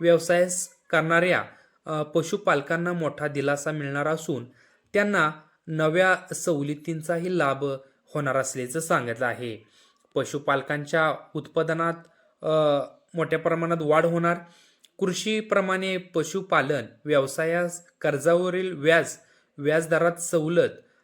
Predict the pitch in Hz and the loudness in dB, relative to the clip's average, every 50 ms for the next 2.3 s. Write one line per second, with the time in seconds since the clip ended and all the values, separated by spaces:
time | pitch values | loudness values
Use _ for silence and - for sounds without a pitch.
0 | _ _ - 147 143 143 139 143 - 160 143 - - 196 185 - 190 175 165 170 | _ _ -8 -6 -4 -4 -2 2 2 2 2 0 -6 -8 -4 -2 -2 2 4 4
1 | 170 165 170 175 170 170 165 147 131 123 - 165 156 156 156 - 160 156 156 - | 4 4 4 0 0 0 0 -2 -2 -2 -4 -4 -4 -4 -4 -4 -6 -6 -6 -8
2 | 185 185 185 180 - | -8 -6 -6 -8 -10